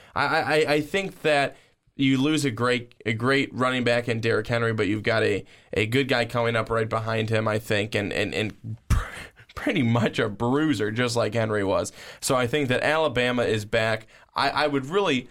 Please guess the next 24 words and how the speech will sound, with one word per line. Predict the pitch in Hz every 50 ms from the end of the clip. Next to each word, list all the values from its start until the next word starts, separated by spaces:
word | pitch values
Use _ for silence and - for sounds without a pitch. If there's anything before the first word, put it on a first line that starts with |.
| - -
I | - 185
would | 196 190 196
really | 208 202 160
like | 135 123 120
to | - 113
think | - 127 120 117 113
Clemson | - 131 120 117 117 117 - 123
is | 117 113 110
going | 123 120 117 117 117
to | 113
be | 110 123 120 117
there | 110 110 110 113 107 98
again, | 110 107 117 113 110 110 113 117 113 - - - - - -
uh, | - 107 110 -
after | 87 117 117 117 117 - - 120 113 110 110 110 117 - _ _ _ _ _ _ -
not | - 139 139 139 139 131
being | 113 131 127 127
able | 123 123 117 120
to | 117 113
finish | 113 - 127 123 120 113 - -
their | 120 113
goal | 107 120 113 113
last | 110 113 113 113 117 113 - -
year. | 120 117 110 110